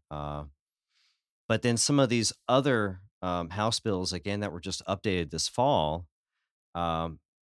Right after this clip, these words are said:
so one of them, House Bill eighteen fifty-five, this is around home improvements, um, for contractors, again, who are looking to flip houses. The owners are required to maintain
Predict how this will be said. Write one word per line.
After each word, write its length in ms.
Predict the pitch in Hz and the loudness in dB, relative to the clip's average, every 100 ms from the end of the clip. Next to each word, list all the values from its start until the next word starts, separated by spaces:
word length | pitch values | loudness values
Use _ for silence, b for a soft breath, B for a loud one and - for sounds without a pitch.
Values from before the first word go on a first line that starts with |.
| _ - | _ -10
so 200 | - 90 | -4 -4
one 280 | 85 104 107 | -2 0 2
of 80 | |
them, 160 | 95 92 | 2 0
House 320 | 95 104 - | 0 0 0
Bill 320 | 104 92 90 90 | -2 -2 -2 -4
eighteen 320 | 87 - 85 | -6 -6 -8
fifty-five, 920 | 90 78 80 - 113 104 95 92 - _ _ _ 90 | -8 -8 -8 -2 0 0 0 -4 -10 _ _ _ -2
this 220 | 123 - | 0 2
is 160 | 135 | 2
around 440 | 123 110 98 98 87 | 2 2 2 2 -2
home 300 | 98 110 101 | -2 0 0
improvements, 1000 | 92 - 120 117 - 85 71 - - - | -4 -2 0 0 -2 -4 -2 0 0 -4
um, 280 | - 78 78 | -8 -8 -8
for 140 | 82 85 | -10 -8
contractors, 720 | 113 110 110 98 85 92 98 | -2 -2 0 -4 -4 -4 -4
again, 300 | 87 110 95 | -2 -2 -2
who 100 | 101 | -4
are 120 | 92 | -2
looking 420 | 104 113 101 92 | -2 -2 -4 -4
to 160 | - 87 | -6 -6
flip 300 | - 85 - | -6 -8 -6
houses. 720 | 127 160 143 101 82 - - _ _ _ _ _ | -2 0 0 -2 -4 -6 -8 _ _ _ _ _
The 100 | 95 | -4
owners 260 | 98 113 104 | -2 0 0
are 40 | |
required 500 | 98 90 - 101 101 - | -4 -6 -2 0 0 -2
to 80 | |
maintain 840 | 98 92 95 92 90 90 87 87 | -2 -2 -2 -4 -4 -2 -4 -8